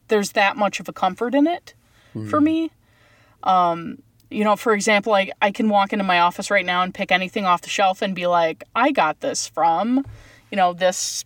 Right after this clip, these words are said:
Speaker 1: specific place and, you know, the guy who sold it to me." Like, for example, um, Walter, uh, he's my favorite piece of taxidermy. Uh, he's a full mount javelina, uh, peccary pig.
Speaker 2: Okay.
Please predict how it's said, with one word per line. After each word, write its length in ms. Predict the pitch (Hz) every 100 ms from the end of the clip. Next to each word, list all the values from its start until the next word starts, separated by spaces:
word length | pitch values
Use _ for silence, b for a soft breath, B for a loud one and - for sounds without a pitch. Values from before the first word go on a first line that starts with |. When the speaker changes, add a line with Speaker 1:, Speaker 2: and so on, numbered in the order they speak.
| _
Speaker 1:
specific 600 | - - 214 - 190 208
place 580 | - 349 233 156 - -
and, 280 | 175 170 180
you 80 | 180
know, 300 | 170 165 175
the 120 | 180
guy 340 | 254 349 311 202
who 100 | 196
sold 280 | - 349 240
it 100 | -
to 100 | 175
me." 380 | 156 160 208 247 B B B
Like, 240 | 226 220
for 200 | - 226
example, 640 | 208 185 196 202 214 185 165
um, 560 | 180 170 160 156 156 190 -
Walter, 600 | 196 226 277 180 - 220 _ _ _
uh, 260 | - 170 165
he's 200 | 208 202
my 140 | 196
favorite 300 | 202 180 180
piece 220 | - 190
of 60 | 185
taxidermy. 600 | 170 - - 160 156 190 b b b b b b b
Uh, 180 | 170 165
he's 240 | 156 202 196
a 60 |
full 240 | 196 202 190
mount 340 | 185 180 180 - -
javelina, 640 | - 190 175 170 165 160 165 _ _ 180
uh, 200 | 165 165
peccary 400 | - 190 196 180
pig. 240 | 170 180
Speaker 2:
Okay. 140 | -